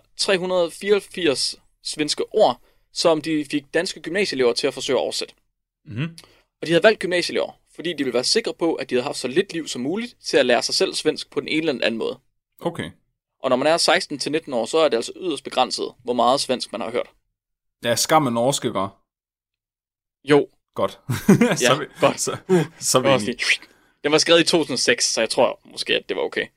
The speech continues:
Speaker 2: Ja, fair nok.
Speaker 1: Med, med mindre selvfølgelig, at man bor på Djævløen.
Speaker 2: Det
Speaker 1: Jeg må
Speaker 2: er jo
Speaker 1: godt sige Djævløen, for jeg bor her selv nu.
Speaker 2: Wow. Wow,
Speaker 1: Ja.
Speaker 2: wow, wow, wow. Okay.
Speaker 1: Fordi hvis man bor på Djævløen,
Speaker 2: Ja.
Speaker 1: så er man rimelig tæt på Sverige,
Speaker 2: Ja, det er rigtigt.
Speaker 1: synes hollænder og tyskere.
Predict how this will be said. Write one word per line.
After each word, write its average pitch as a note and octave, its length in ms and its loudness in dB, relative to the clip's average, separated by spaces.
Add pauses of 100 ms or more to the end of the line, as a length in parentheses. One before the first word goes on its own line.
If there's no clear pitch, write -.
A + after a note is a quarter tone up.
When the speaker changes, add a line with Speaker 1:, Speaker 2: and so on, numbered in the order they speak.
(140)
Speaker 2:
Ja, - 100 -6
fair - 200 -10
nok. - 220 -12 (1080)
Speaker 1:
Med, A3 340 8
med G#3 140 0
mindre A3 340 4
selvfølgelig, E3 340 -2
at E3 40 2
man D3+ 100 0
bor F3 140 4
på - 100 -6
Djævløen. D#3+ 380 0
Speaker 2:
Det - 80 -18 (1700)
Speaker 1:
Jeg - 100 4
må - 40 4
Speaker 2:
er - 40 2
jo - 20 2
Speaker 1:
godt F3 120 4
sige C3+ 160 -4
Djævløen, C#3+ 380 4
for C3 100 0
jeg A#2+ 100 2
bor C#3 180 4
her A#2+ 100 -8
selv A#2+ 220 -2
nu. - 100 -14 (560)
Speaker 2:
Wow. F2+ 220 -6 (460)
Wow, B2+ 160 6
Speaker 1:
Ja. A#2 60 2
Speaker 2:
wow, G2+ 100 0
wow, E2 280 -8
wow. - 160 -18
Okay. F#2 220 -10 (480)
Speaker 1:
Fordi G#3+ 300 4
hvis D#3 120 -6
man G3 100 -2
bor G#3 140 6
på D3 60 -2
Djævløen, C#3+ 400 0 (160)
Speaker 2:
Ja. A#2+ 100 -2
Speaker 1:
så B2 100 2
er F3+ 40 2
man D3+ 120 -2
rimelig D#3+ 200 -4
tæt - 200 0
på - 80 -18
Sverige, - 380 -2 (200)
Speaker 2:
Ja, A2+ 60 -8
det G2 80 -6
er A#2+ 100 2
rigtigt. G#2+ 220 -6
Speaker 1:
synes B2+ 540 -2
hollænder B2+ 380 2
og G#2 100 -4
tyskere. G#2 360 -6